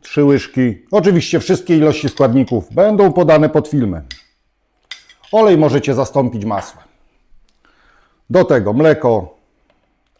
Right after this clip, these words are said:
I serek homogenizowany.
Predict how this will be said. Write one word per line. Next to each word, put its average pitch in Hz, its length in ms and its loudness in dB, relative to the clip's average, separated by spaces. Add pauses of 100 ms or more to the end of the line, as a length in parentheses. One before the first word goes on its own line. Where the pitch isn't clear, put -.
(3750)
I 165 80 -2
serek 160 340 0
homogenizowany. 107 840 -10